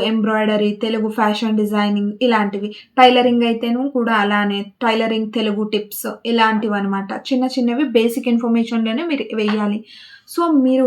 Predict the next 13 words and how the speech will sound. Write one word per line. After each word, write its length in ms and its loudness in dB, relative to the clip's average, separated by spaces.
వేసిన 480 2
వెంటనే 540 -2
అది 200 0
ఒక 240 -2
జీపీఎస్ 520 -2
లాగా 260 0
వర్క్ 220 -4
అవుతుందన్నమాట. 540 -4
So 240 4
మీరు 200 2
ఎక్కడికి 440 0
వెళ్ళాలో 360 4
అక్కడ 240 0